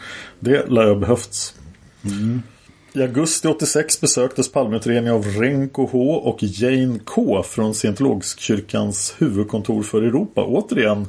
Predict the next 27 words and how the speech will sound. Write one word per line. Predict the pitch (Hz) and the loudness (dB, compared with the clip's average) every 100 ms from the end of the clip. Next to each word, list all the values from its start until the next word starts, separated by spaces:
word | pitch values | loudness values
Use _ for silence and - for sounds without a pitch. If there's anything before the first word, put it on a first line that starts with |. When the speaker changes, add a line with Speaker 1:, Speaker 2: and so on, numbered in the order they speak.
| - | -4
Speaker 2:
Mm. | 110 101 101 120 | -4 -4 -6 -6
Speaker 1:
scientologer | - - 117 120 117 135 123 | -2 0 0 2 2 4 2
på | - | 2
besök | 110 110 107 104 | -2 2 0 0
hos | - | -6
Palmeutredningen. | - 117 101 143 139 107 110 - _ _ - - | -2 -2 0 -2 -2 -4 -8 -16 _ _ -16 -2
De | 139 160 | 0 2
visade | 160 143 | 2 2
upp | 131 | 0
en | 123 | 0
artikel | 117 147 - 127 | 0 0 0 0
ur | 110 | 0
Aftonbladet | 120 - 98 110 143 151 165 | -2 -4 0 0 0 -2 -6
från | - 110 104 | -6 -4 0
juli | 104 101 104 | 0 2 0
åttiosex | 104 113 - - - - - - - - - | 0 -2 -4 -4 -4 -8 -8 -14 -18 -20 -4
angående | 175 170 131 151 151 | 0 0 2 2 2
uppgifter | 175 - 175 - 127 | -2 0 -2 0 -2
om | |
scientologikyrkans, | 110 117 110 127 143 131 - 110 - 107 104 - - | 0 0 0 0 2 0 0 -4 -2 -2 0 -2 -2
eh, | 117 107 101 101 101 | 0 2 4 2 0
samband | - - 165 117 104 127 127 | -2 -2 -2 0 0 0 0
med | 120 | 0
mordet | 110 104 104 | 0 0 -2
på | 117 | -2
Olof | 107 | -2
Palme. | - 156 139 | 0 0 0